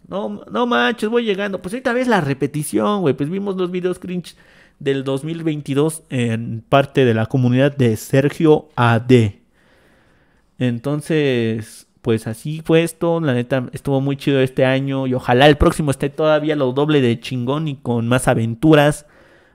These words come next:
más viajes, más colaboraciones y más contenido rico. Y pues la neta, espero que muchos de ustedes sigan ahí. La neta, lo valoro mucho, chavos. Muchas gracias.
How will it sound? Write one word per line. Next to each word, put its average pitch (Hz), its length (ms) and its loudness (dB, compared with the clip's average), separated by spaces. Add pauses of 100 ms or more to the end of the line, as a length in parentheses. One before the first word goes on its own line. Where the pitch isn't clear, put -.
más 127 220 -4
viajes, 143 540 -4
más 127 200 -4
colaboraciones 135 1040 -4
y 123 120 -4
más 120 260 -2
contenido 120 640 -2
rico. 120 520 -10 (180)
Y 123 240 -2
pues 113 260 -6
la 120 140 -2
neta, 123 220 -2
espero 127 300 -4
que 117 100 -8
muchos 117 340 -6
de 113 60 -6
ustedes 120 300 -6
sigan 120 260 -4
ahí. 107 280 -6 (600)
La 113 80 -6
neta, 117 340 -2
lo 117 300 -2
valoro 127 340 0
mucho, 120 320 -8
chavos. 113 500 -10 (720)
Muchas 127 320 -4
gracias. 110 600 -6